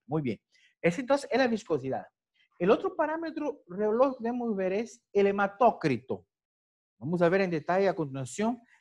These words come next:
qué cosa es el hematócrito y la viscosidad. Muy bien.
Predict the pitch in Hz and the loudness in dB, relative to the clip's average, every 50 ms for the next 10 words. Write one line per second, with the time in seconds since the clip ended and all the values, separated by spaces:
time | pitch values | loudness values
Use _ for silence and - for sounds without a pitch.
0 | _ _ _ - 190 190 - 220 202 202 - 208 208 208 208 202 190 190 175 165 | _ _ _ -4 -4 -2 -2 -4 -4 -2 -2 -2 -2 0 0 0 2 2 2 2
1 | 160 151 - - - 220 214 220 - 185 180 180 - 196 196 202 - _ _ _ | 0 -2 -2 0 0 0 0 0 -2 -4 -4 -4 -6 -8 -8 -8 -10 _ _ _
2 | _ _ _ _ _ _ _ _ 190 208 226 - - - _ 127 135 143 156 185 | _ _ _ _ _ _ _ _ -2 -2 -2 -4 -6 -12 _ -2 2 4 4 4
3 | 214 - - _ - 117 156 185 180 - - - 165 143 131 135 - 123 113 101 | 2 2 -4 _ -10 -6 -6 -6 -6 -8 -6 -2 -2 -2 -2 -4 -6 -6 -4 -2
4 | 98 85 - - - _ _ _ _ _ _ 120 160 - 139 113 98 82 71 | -2 -4 -4 -10 -18 _ _ _ _ _ _ 4 4 4 4 2 -4 -8 -10